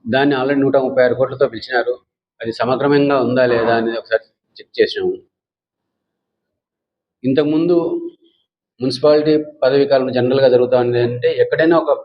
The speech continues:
డ్యామేజ్ జరుగుతుంటే, అక్కడ కాలువ లేదు అంటే, ఆ చిన్న స్ట్రిప్ మాత్రం ఒక అరవై లక్షలు, డెబ్బై లక్షల రూపాయల వాల్యూ ఒక పైన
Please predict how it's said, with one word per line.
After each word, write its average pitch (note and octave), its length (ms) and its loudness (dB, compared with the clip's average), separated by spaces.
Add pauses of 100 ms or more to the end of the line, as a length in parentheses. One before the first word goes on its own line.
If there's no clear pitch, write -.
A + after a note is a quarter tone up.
డ్యామేజ్ C3 360 0
జరుగుతుంటే, B2 360 -2
అక్కడ A#2+ 120 0
కాలువ B2 340 2
లేదు A#2+ 220 2
అంటే, A2 240 0 (480)
ఆ B2 40 2
చిన్న C#3+ 400 2
స్ట్రిప్ C#3+ 400 -10
మాత్రం C3+ 300 -2
ఒక - 380 -6
అరవై A#2+ 220 4
లక్షలు, A#2+ 260 0
డెబ్బై A2+ 240 -2
లక్షల - 340 -8
రూపాయల G2 380 -2
వాల్యూ G2+ 280 -2
ఒక - 60 -6 (640)
పైన G#2 200 -2